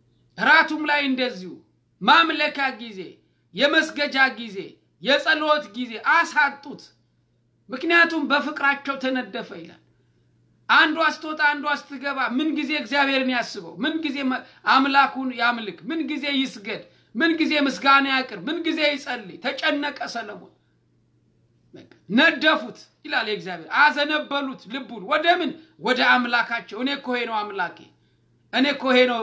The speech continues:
እያሉ ጣዖቱን ይዘው የመጡትን፣ በሻንጣ ይዘው የመጡትን ጣዖት ያሳዩት ጀመር። ተለማመደ። አያችሁ፣ አዎ፣ ኃጢአትና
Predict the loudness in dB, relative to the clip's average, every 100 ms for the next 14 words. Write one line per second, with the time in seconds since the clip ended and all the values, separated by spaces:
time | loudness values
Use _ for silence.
0 | -6 0 2 2 0 -2 4 8 8 6
1 | -2 -6 -2 -2 0 -4 -8 -16 -14 -10
2 | -2 0 0 -2 -4 -4 -6 -6 -10 -12
3 | -10 0 2 2 -2 -16 _ 2 4 4
4 | 0 -2 -6 -10 -12 -14 _ _ _ _
5 | _ _ _ _ _ _ _ _ _ _
6 | 0 4 6 4 2 -2 -2 -4 -6 -18
7 | _ _ _ _ _ _ _ _ _ -14
8 | 2 2 4 2 2 0 -2